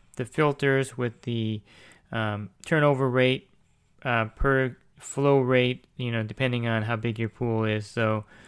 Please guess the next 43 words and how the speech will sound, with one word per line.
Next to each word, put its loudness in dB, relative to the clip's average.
I -2
think -2
it's -2
important 0
to -4
get -2
a 0
larger -2
filter -4
because -8
you -4
have -4
more -4
flow, 2
you -6
won't 0
have -4
to -6
run -2
the -4
pool 0
as -2
long, 0
and -6
you'll -2
have -2
a -10
quicker -2
turnover 0
rate -2
in -10
your -4
pool -6
with -6
a -4
larger -2
filter. -4
So -2
those 0
are 0
all 2
factors -2
also. -4